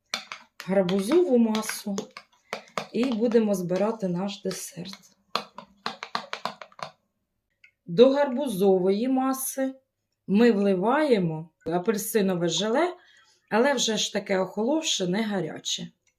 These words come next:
Я його ретельно зараз помішаю, щоб воно, ну, щоб воно, воно вже трошки схвачується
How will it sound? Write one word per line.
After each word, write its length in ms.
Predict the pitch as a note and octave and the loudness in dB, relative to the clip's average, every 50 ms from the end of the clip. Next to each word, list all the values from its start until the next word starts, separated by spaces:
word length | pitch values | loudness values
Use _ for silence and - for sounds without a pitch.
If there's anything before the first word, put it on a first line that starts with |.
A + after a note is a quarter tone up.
| _ _ _ _ _ G3 - _ _ _ _ _ _ _ | _ _ _ _ _ -20 -20 _ _ _ _ _ _ _
Я 160 | - E3+ F3 | -4 -2 -2
його 220 | E3+ E3 E3+ E3+ E3+ | 0 -2 -2 -2 -2
ретельно 460 | E3+ E3 - F3 E3+ E3 E3+ E3 E3 | -4 -4 -4 -4 -4 -2 -2 -4 -4
зараз 320 | D#3+ - E3 E3 E3 E3+ | -6 -6 -6 -6 -6 -8
помішаю, 800 | - - F#3 G3 G#3 A3+ - - - D#4 D#4+ D4+ C4 G#3 D#3+ - - - _ _ - | -8 -6 -4 -4 -2 -2 -2 -2 0 0 0 0 0 0 0 -4 -8 -14 _ _ -10
щоб 340 | - - - G3 F#3 F3+ - | -8 -6 -4 -4 -4 -4 -4
воно, 400 | F3+ F#3 G3 G#3 A#3 C4+ C4 - _ _ - - _ _ _ _ _ _ _ _ _ _ _ _ _ _ _ - | -2 0 0 2 0 0 -2 -4 _ _ -20 -20 _ _ _ _ _ _ _ _ _ _ _ _ _ _ _ 0
ну, 220 | G#3+ A#3 B3+ A#3 | 2 4 4 4
щоб 260 | - - - G3 F3+ | 2 0 -2 -4 -2
воно, 180 | - F#3 G3+ G3 | -2 -2 0 2
воно 200 | G3+ A#3 A#3 G#3 | 4 4 4 4
вже 160 | F#3+ F#3+ G3+ | 4 2 -2
трошки 360 | G3+ - G3+ F#3+ - - G3 | -4 -4 -6 -6 -4 -4 -6
схвачується 880 | F3+ - - - F3+ E3 D#3 - - - F#3+ G3+ G#3+ G#3+ - - C#4 C#4 | -6 -6 -4 -4 -4 -4 -4 -4 -4 -4 -4 -6 -6 -8 -8 -6 -6 -6